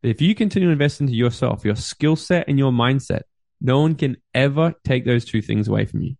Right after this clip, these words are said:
One thing that I know for sure, if I lost all my money, if I lost all my businesses today,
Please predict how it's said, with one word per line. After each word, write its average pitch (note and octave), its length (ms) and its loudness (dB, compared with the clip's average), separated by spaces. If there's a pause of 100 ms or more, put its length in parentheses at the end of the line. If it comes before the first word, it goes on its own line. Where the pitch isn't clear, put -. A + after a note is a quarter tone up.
(260)
One D3 180 2
thing F3 160 0
that D#3+ 100 0
I C#3 80 2
know C#3+ 140 2
for C#3+ 140 0
sure, G#2+ 340 -2 (520)
if B2 120 -2
I C#3 100 2
lost C#3+ 300 0
all C3 120 2
my E3 120 -2
money, B2+ 180 0
if G#2 100 -4
I A2 40 0
lost A#2 160 0
all C3+ 80 2
my D3+ 80 0
businesses C3+ 400 0
today, A#2 320 -2